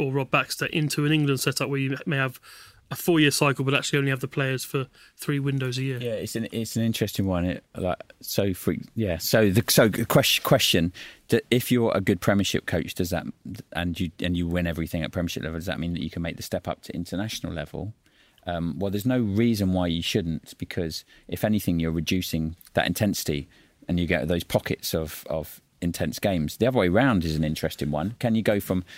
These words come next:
Speaker 2: international coach, where you only have that short time frame where you can kind of, like, be overly, um, animated and fairly, you know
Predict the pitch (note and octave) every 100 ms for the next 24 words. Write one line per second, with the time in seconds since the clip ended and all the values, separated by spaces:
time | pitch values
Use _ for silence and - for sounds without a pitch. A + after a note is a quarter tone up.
0 | - A#2 - A#2+ A#2+ - D#2+ - D#2 -
1 | - F2+ F2+ G2 G2 F#2+ G2+ - E2 D#2+
2 | - - - - G2+ - - G2+ G2+ -
3 | D2 E2 F2+ F#2+ - F#2+ F2 A2+ G2+ D#2+
4 | - - - - _ F2+ D#2+ F2 E2+ D#2
5 | D#2 D#2 - - - - E2+ D#2+ D#2+ D2+
6 | F2+ E2+ E2 E2 - E2 E2 E2 F2+ E2+
7 | E2 - - - _ - - - - F2+
8 | E2